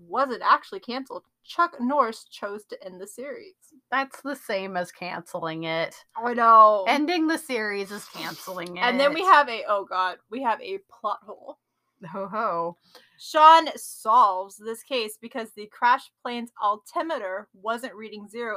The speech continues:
Speaker 1: as he indicates it should have. This is a typical mistake made by Hollywood writers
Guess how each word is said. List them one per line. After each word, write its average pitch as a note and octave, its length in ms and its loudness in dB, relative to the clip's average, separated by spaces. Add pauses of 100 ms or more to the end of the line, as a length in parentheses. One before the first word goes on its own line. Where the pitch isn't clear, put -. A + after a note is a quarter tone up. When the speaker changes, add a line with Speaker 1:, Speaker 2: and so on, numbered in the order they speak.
Speaker 1:
as G3+ 180 -8
he - 120 -20
indicates G#3+ 520 -14
it G3+ 160 -18
should A#3 220 -12
have. G3 220 -14 (580)
This C4 260 -12
is - 120 -12
a A3 140 -4
typical D#4 480 -10
mistake - 500 -16
made G#3 320 -12
by G3 200 -6
Hollywood C#4 440 -2
writers F#3 420 -16